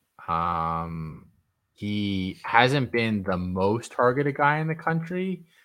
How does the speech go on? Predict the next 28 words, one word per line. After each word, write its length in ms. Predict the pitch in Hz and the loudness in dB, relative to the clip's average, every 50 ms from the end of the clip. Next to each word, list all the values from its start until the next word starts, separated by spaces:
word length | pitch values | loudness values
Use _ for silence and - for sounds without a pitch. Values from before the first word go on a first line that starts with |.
| _ _ _ - | _ _ _ -4
but 100 | 107 101 | -2 -2
he's 160 | 101 107 107 | -2 -2 -6
consistently 720 | - - 98 92 - 110 104 104 - 113 98 85 101 98 | -6 -8 -10 -8 -4 -6 -6 -4 -4 -6 -6 -4 -6 -4
gotten, 500 | 95 98 90 92 80 87 87 87 87 82 | 0 2 2 2 2 0 -4 -8 -8 -8
you 60 | 82 80 | -8 -8
know, 80 | 82 - - | -8 -2 0
five, 200 | 87 90 90 87 | 0 0 0 -2
six, 320 | - - 90 82 80 - | -4 -6 -6 -6 -6 -6
seven-ish, 920 | - - - 95 95 92 92 90 90 82 - 95 95 90 - - - - - _ _ - - _ _ - - | -6 2 4 4 4 4 0 -4 -4 -2 -2 -2 -2 -2 -2 -8 -10 -12 -14 _ _ -20 -20 _ _ -6 -2
uh, 160 | 87 90 85 | -2 -2 0
targets. 440 | - - 107 104 98 101 101 98 - | 0 0 0 2 2 2 0 -2 -2
His 220 | - 98 92 - - | -6 -8 -8 -4 -2
A 100 | 98 104 | 0 2
dot 300 | 101 107 101 101 104 - | 4 6 6 6 6 4
is 160 | 98 98 95 - | -2 -6 -6 -6
over 240 | 90 98 98 101 95 | -6 -4 -2 -2 -4
fifteen. 680 | - - - 95 - - - - 101 98 101 110 117 117 | -4 -2 -4 -4 -4 -4 -8 -4 -4 -2 0 -2 -2 -2
So 120 | - 98 | -4 -6
the, 140 | 85 90 87 | -6 -6 -6
again, 160 | 82 90 85 | -6 -4 -4
these 160 | 82 82 82 | -4 -4 -4
are 80 | 85 80 | -6 -6
kind 200 | - 87 82 82 | -6 -4 -4 -4
of 100 | 82 82 | -4 -4
high, 560 | - - 82 82 80 80 82 82 82 85 - _ _ _ _ _ _ _ _ | -4 -4 -2 0 0 0 0 -2 -4 -6 -10 _ _ _ _ _ _ _ _
uh, 300 | - - 90 85 82 78 | 0 0 2 2 2 0
value 420 | 85 - 87 85 90 90 87 85 82 | 0 0 2 2 2 0 -2 -6 -8
targets. 680 | - - 92 92 95 104 113 113 113 - - - - | -4 0 0 0 2 2 0 -2 -2 -4 -12 -14 -14